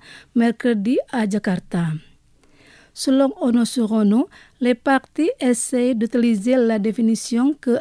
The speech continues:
les eaux d'Indonésie dans un certain nombre de primautés de droit est d'environ zéro à douze milles nautiques, tandis que le douze à deux cents milles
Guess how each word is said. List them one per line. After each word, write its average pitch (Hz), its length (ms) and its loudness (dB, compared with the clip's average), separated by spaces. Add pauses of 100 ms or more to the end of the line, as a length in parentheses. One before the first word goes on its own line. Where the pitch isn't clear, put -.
les 220 420 2
eaux 226 120 2
d'Indonésie 208 800 2
dans 208 440 0
un 208 180 0
certain 214 420 -4
nombre 214 420 0
de 208 200 -2
primautés 214 640 -2
de 190 100 -2
droit 214 440 -4 (440)
est 247 160 2
d'environ 247 640 2 (400)
zéro 247 760 0 (180)
à 233 200 0
douze 214 400 2
milles 220 320 4
nautiques, 226 520 -2 (440)
tandis 262 540 2
que - 100 -2
le 247 320 2
douze 240 360 -2 (120)
à 233 260 0 (120)
deux 233 220 0
cents 240 340 0
milles 233 320 4